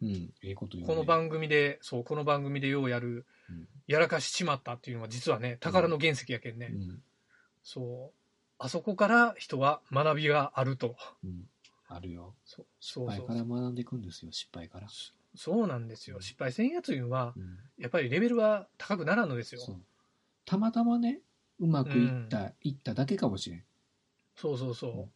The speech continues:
Speaker 1: ビギナーズラックやっただけかもしれん。
Speaker 2: そうなんよ。
Speaker 1: うん。
Speaker 2: で、このエラーを
Speaker 1: うん。
Speaker 2: 修正するっていう作業を、
Speaker 1: うん。
Speaker 2: いっぱい積み重ねていったエンジニアっていうのが、
Speaker 1: うん。うん。
Speaker 2: 実は発するセリフっていうのが、
Speaker 1: うん。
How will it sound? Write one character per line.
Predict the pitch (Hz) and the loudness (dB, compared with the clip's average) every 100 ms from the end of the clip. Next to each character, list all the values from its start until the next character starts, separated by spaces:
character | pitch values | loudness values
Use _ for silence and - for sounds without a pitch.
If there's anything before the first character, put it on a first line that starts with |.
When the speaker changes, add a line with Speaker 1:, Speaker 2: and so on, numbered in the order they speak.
| _ _ _ - | _ _ _ -2
Speaker 1:
ビ | 123 135 | 4 4
ギ | 160 | 4
ナ | 160 | 2
ー | 156 | 4
ズ | 165 | 4
ラ | 190 | 4
ッ | |
ク | 190 | 4
や | 117 | 2
っ | |
た | - 123 | 2 0
だ | 135 | 0
け | 175 | 2
か | 170 | -2
も | 101 | -4
し | - | -6
れ | - | -12
ん。 | _ _ _ _ - | _ _ _ _ -6
Speaker 2:
そ | - | -2
う | 143 | 0
な | |
ん | 120 | -2
よ。 | 117 123 _ 101 | -8 -20 _ -18
Speaker 1:
う | |
ん。 | - _ _ - | -18 _ _ -6
Speaker 2:
で、 | 180 | 4
こ | 240 | 8
の | 247 226 | 8 10
エ | 247 | 8
ラ | 262 254 | 10 10
ー | |
を | 247 233 120 | 8 8 6
Speaker 1:
う | 120 | 0
ん。 | 92 85 _ _ _ | -6 -8 _ _ _
Speaker 2:
修 | - 202 208 | -2 2 6
正 | 240 208 | 6 6
す | 226 | 4
る | 233 | 2
っ | |
て | - | 2
い | 160 | 0
う | |
作 | 185 185 | 2 2
業 | 180 | 2
を、 | 220 269 - _ - | 2 2 0 _ -10
Speaker 1:
う | |
ん。 | 98 90 - _ | -10 -10 -16 _
Speaker 2:
い | 160 | -8
っ | 185 - | -8 -2
ぱ | 226 | -2
い | |
積 | - 247 | 2 2
み | 254 | 4
重 | 240 254 | 4 4
ね | 240 | 4
て | 247 | 2
い | |
っ | 233 - | -2 2
た | 180 147 - | 4 4 -2
エ | 170 | -2
ン | |
ジ | 185 180 | -2 0
ニ | 208 | 0
ア | |
っ | 214 | -2
て | 175 | -4
い | 165 | -4
う | |
の | 165 | 0
が、 | 226 196 - 117 | 4 2 0 -8
Speaker 1:
う | |
ん。 | |
う | 98 | -10
ん。 | 92 - _ _ _ _ - | -10 -18 _ _ _ _ -14
Speaker 2:
実 | 131 123 170 | -10 -4 4
は | 139 123 135 _ _ | 4 4 -4 _ _
発 | - - - | -4 -4 -2
す | 190 | -2
る | 180 | -2
セ | - | 0
リ | 139 | 0
フ | 135 | -2
っ | 139 | -4
て | 139 | -4
い | 120 | -2
う | |
の | 120 | 2
が、 | 190 165 - | 4 2 2
Speaker 1:
う | |
ん。 | 117 90 | -2 -4